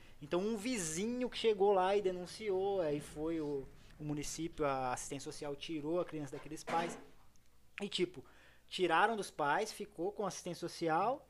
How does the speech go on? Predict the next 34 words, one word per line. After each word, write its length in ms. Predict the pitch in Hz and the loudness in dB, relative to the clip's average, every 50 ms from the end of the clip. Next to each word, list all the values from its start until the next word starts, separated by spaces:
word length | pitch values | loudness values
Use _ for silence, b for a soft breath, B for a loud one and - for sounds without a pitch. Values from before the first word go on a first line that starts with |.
| _ | _
e 160 | - 233 233 233 | -8 -8 -8 -6
colocou 360 | - - 233 233 226 226 220 | -4 -2 -2 0 0 0 0
pra 80 | - | 0
adoção. 420 | 226 233 247 233 - 214 180 135 - B B B B B B B B B B - | 2 2 2 2 2 0 0 0 -2 B B B B B B B B B B 2
E 80 | 196 | 4
aí 180 | 208 214 262 269 | 6 6 6 4
vem 340 | 214 190 220 233 254 254 254 | 2 2 2 2 2 0 0
um 160 | 247 233 226 | 0 -2 0
casal 540 | - 214 208 196 165 175 170 165 160 160 147 | 0 2 2 2 4 4 4 6 4 4 4
homoafetivo 880 | 147 147 147 147 139 - 185 208 - - - 208 240 262 254 269 285 - - | 2 0 0 -2 -6 -6 -6 -8 -6 -6 -6 -6 -6 -6 -8 -12 -14 -14 -12
e 440 | - 226 233 233 233 240 240 233 233 | -8 -8 -6 -4 -4 -4 -2 0 0
adotou 340 | 233 220 233 233 233 233 226 | 0 0 -2 -4 -4 -4 -6
aquelas 260 | 220 - 233 226 - | -4 -4 -6 -6 -6
crianças, 300 | - - 233 220 - - | -6 -6 -4 -4 -4 -6
dois 220 | 139 151 156 151 | -6 -6 -6 -6
pais, 340 | - - 160 165 175 175 147 | -4 -2 -2 0 0 0 -2
duas 260 | 127 131 143 147 143 | -2 -4 -4 -4 -4
mães, 320 | 135 143 147 160 175 170 147 | -4 -4 -4 -4 -4 -4 -4
não 80 | 151 | -4
importa, 380 | 151 156 - 160 160 175 190 - B B B B B | -6 -4 -2 0 0 0 -2 -4 B B B B B
que 80 | - - | -12 -4
vai 120 | 185 220 233 | -2 -2 0
dar 140 | 233 233 | 0 0
muito 720 | 226 208 202 190 190 196 202 220 254 285 339 311 - - 349 | 0 0 0 2 2 4 4 4 4 4 2 0 0 0 0
mais 240 | 262 220 202 185 175 | 0 2 0 0 0
assistência, 680 | 170 - - 170 - - - 151 156 175 202 - - 233 | -2 -2 -6 -6 -8 -4 -2 -2 -2 -2 -4 -4 -4 -2
muito 340 | 196 175 185 220 226 - 208 | -2 -2 -2 -2 -2 -2 0
mais 220 | 190 185 175 160 | 0 0 0 0
amor 500 | 175 165 160 151 143 147 156 165 185 214 | 0 -2 -2 0 2 2 4 4 4 2
do 120 | 214 262 233 | 2 0 -6
que 120 | - 240 | -8 -10
se 100 | - - | -10 -8
ela 100 | 247 254 | -8 -8
tivesse 320 | - - - 233 226 - | -8 -4 -4 -4 -4 -6